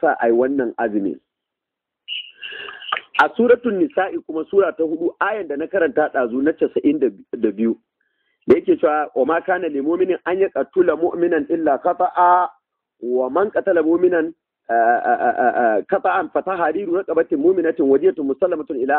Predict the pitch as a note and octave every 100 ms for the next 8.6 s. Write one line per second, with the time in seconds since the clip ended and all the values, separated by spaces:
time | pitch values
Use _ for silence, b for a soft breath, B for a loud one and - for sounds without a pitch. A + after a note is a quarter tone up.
0 | D#3 E3+ D#3 D#3 D#3 D#3 E3 D3+ E3 D3
1 | C#3+ E3+ G#3 b b - D3+ F3+ G3+ F3+
2 | D#3+ D#3+ D#3+ F3+ E3+ C3 C3 F3 F3+ C#3+
3 | E3 - C#3+ C#3+ F3+ D#3+ F3+ E3+ E3+ D#3+
4 | C3+ D#3 C3+ C3+ G3 D#3+ F#3 D#3+ D#3 D#3
5 | C3 F3+ F3 E3+ - _ _ C#3 - F#3+
6 | G3+ G3 F3 E3 E3+ E3+ F3 C#3+ E3+ F3+
7 | D#3 E3+ C#3+ D#3+ E3 D#3 D3+ D#3 D3+ D#3+
8 | D#3+ C#3 C#3 F#3 F3+